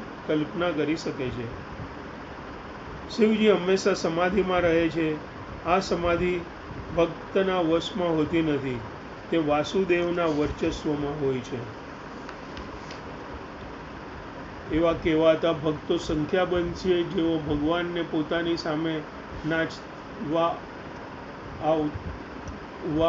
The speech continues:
આજ્ઞા કરે છે. ભગવાન તો કોઈના તાબેદાર નથી, પરંતુ જે, જો તેઓ ભક્તની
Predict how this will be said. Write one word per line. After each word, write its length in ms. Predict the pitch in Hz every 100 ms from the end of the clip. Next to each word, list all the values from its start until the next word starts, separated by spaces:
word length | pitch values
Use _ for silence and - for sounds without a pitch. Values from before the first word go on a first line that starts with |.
| -
આજ્ઞા 420 | 147 156 160 180
કરે 300 | 170 170 170
છે. 200 | 156 175 147 127 - - - - -
ભગવાન 520 | 156 156 175 185 190
તો 180 | 175 185
કોઈના 460 | 165 180 170 175 170
તાબેદાર 580 | - 151 156 170 175 165
નથી, 400 | 156 147 175 147 - - - -
પરંતુ 440 | 165 185 190 196
જે, 240 | 160 180 180 - -
જો 180 | - 165 180 - - - - - - -
તેઓ 300 | 180 190 185
ભક્તની 600 | 147 160 151 202 190 190